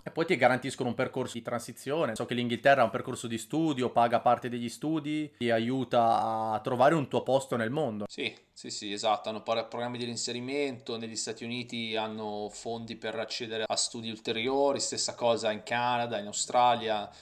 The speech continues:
Speaker 1: Poi credo in America ci sia proprio un portale voluto da Obama, no? Hire Our Heroes,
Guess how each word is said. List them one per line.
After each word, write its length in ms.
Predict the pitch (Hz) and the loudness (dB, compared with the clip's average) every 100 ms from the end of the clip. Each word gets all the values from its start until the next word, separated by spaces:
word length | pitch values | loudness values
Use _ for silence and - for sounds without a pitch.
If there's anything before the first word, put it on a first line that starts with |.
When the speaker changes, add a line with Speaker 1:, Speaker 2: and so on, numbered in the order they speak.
| - | -4
Speaker 1:
Poi 100 | 151 | 2
credo 200 | 165 160 | 4 4
in 80 | 151 | 4
America 300 | 156 185 151 | 4 4 2
ci 100 | - | 2
sia 120 | 147 | 4
proprio 240 | 151 156 | 4 4
un 80 | 143 | 2
portale 480 | 143 135 - 143 139 | 2 2 6 6 6
voluto 420 | 120 123 131 127 | 2 -2 -2 -4
da 140 | 104 110 | -4 -2
Obama, 440 | 107 117 123 107 | 0 0 0 -4
no? 520 | 110 113 110 107 104 | -6 -6 -6 -8 -6
Hire 260 | 110 120 117 | 0 0 2
Our 300 | 117 117 113 | 2 4 0
Heroes, 500 | 113 123 113 107 | -2 -6 -8 -10